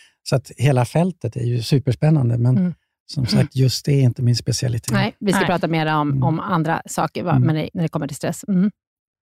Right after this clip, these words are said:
Speaker 3: Exakt.
Speaker 1: Men se, eh, om vi sammanfattar den frågan då,
Speaker 2: Mm.
Speaker 1: så är det ju så här i alla fall för er som lyssnar nu, att hormonpåslaget är millisekund snabbt.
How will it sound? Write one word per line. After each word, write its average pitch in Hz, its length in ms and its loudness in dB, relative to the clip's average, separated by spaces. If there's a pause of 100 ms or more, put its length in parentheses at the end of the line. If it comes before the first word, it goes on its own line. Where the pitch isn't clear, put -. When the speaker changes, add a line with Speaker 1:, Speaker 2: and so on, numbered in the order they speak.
(160)
Speaker 3:
Exakt. - 340 -14 (420)
Speaker 1:
Men 143 120 2
se, 151 280 2
eh, 147 200 2 (360)
om 151 80 4
vi 147 80 4
sammanfattar 147 500 2
den 131 220 2
frågan 165 500 2
då, 113 200 -2 (120)
Speaker 2:
Mm. 214 280 4
Speaker 1:
så - 160 -2
är 135 120 4
det 131 60 4
ju 131 120 4
så - 120 0
här 135 240 2
i 113 60 2
alla 110 120 2
fall 117 220 -2
för 120 140 -4
er 117 100 2
som 120 180 0
lyssnar 123 320 2
nu, 107 140 0
att 117 120 -2 (600)
hormonpåslaget 139 920 4
är 117 320 0 (220)
millisekund 117 720 0
snabbt. - 500 -4